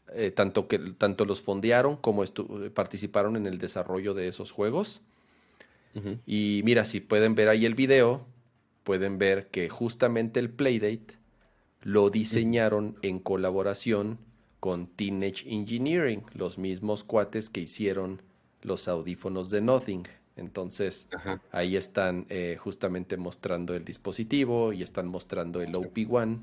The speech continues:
Speaker 1: que es el,
Speaker 2: Ujú.
Speaker 1: el, el pianito, el
Speaker 2: El
Speaker 1: sintetizador,
Speaker 2: tecladito este.
Speaker 1: el
Speaker 2: Ujú.
Speaker 1: tecladito. Y bueno, estos cuates, les digo, han hecho,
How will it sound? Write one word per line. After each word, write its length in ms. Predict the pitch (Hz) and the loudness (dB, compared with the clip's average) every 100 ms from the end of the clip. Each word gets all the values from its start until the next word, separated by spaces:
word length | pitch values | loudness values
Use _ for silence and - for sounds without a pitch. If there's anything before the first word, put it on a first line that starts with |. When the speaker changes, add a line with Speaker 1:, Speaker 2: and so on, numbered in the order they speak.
| - | -12
Speaker 1:
que 100 | - | -14
es 120 | 104 - | -10 -10
el, 180 | 85 - _ - - - | -10 -14 _ -20 -20 -8
Speaker 2:
Ujú. 180 | 107 98 | -4 -2
Speaker 1:
el, 220 | 95 82 - - _ _ - - | -2 -6 -16 -20 _ _ -20 -6
el 160 | 104 | -6
pianito, 640 | 90 107 95 104 104 143 147 | -4 -2 0 -2 -4 -6 -6
el 60 | - | -14
Speaker 2:
El 40 | |
Speaker 1:
sintetizador, 400 | 90 92 90 85 | -12 -6 -2 -2
Speaker 2:
tecladito 420 | 82 90 90 - 98 | -2 0 0 2 2
este. 180 | - 110 | 0 -2
Speaker 1:
el 80 | 107 | 0
Speaker 2:
Ujú. 80 | 123 | 0
Speaker 1:
tecladito. 640 | - 95 90 90 - 135 - _ - - _ _ | 0 -4 -4 -4 -6 -6 -10 _ -20 -20 _ _
Y 260 | 92 87 87 | -6 -4 -2
bueno, 260 | 95 85 | -2 -2
estos 200 | 90 101 | -4 -8
cuates, 360 | - 92 - 85 | -4 -4 -4 -8
les 120 | 82 | -8
digo, 200 | 82 87 | -8 -6
han 100 | 87 | -4
hecho, 500 | 90 - 90 80 - | -4 -6 -6 -6 -8